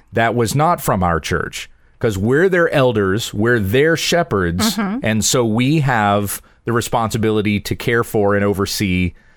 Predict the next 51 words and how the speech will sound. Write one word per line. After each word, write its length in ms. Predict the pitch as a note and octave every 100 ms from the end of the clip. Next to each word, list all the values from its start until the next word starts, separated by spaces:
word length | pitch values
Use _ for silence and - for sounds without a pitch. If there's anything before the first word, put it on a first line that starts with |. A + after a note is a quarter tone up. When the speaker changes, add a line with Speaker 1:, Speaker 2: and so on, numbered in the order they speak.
| _
Speaker 1:
their 240 | F#2+ A2+ A2
souls, 560 | - E3 D#3+ - - -
Speaker 2:
Right. 440 | G3+ F#3 F3+ - - _
Speaker 1:
preparing 420 | A#2+ - A#2+ A#2+
them 140 | A#2 A2
to 60 |
be 160 | G2+ A2+
able 160 | A2+ G#2+
to 280 | A2+ G#2+ -
stand 320 | - A#2 A2
before 240 | A2+ D3
the 80 | C#3+
Lord 240 | D3 G#3+ E3
one 200 | G#2 F2
day 120 | F#2
in 100 | F#2+
glory. 420 | A#2+ F#3 G#2 - - - - - _
So 160 | - B2+
a 60 |
person 300 | B2 D#3+ G3
who 100 | E3
is 100 | A#2+
sick, 300 | - G3+ G#3+
we 160 | C3+ A2
come 240 | C3 D3
to 80 | C#3
them, 360 | C#3+ D3 C#3 B2
we've 180 | A2+ G#2+
anointed 360 | G#2 A2 B2 A#2
a 60 | G2+
head 220 | A#2 A2
with 140 | G2+
oil, 480 | A2+ C#3+ C#3+ C#3 C#3 _ _ _
we've 200 | G#2+ G#2 G#2+
laid 200 | A2+ G2
hands 380 | A2 A2 G#2
on 160 | G#2+ G2+
them, 200 | G2+ G2
and 140 | F#2+ F#2
we 100 | F#2
have 160 | E2+
prayed. 420 | - F2+ D2+ - - - A3
Speaker 2:
Mm-hmm. 300 | F#3+ A3+ D4+
Speaker 1:
Now, 320 | B2 B2+ C3 D#3+
it 140 | C#3
appears, 680 | B2 - G3 A#3 D3 G#2+ G2+
I'm 80 | A2+
gonna 140 | B2
s-, 160 | A#2 - -
I, 120 | C3+
I, 320 | C3 C3+ C3+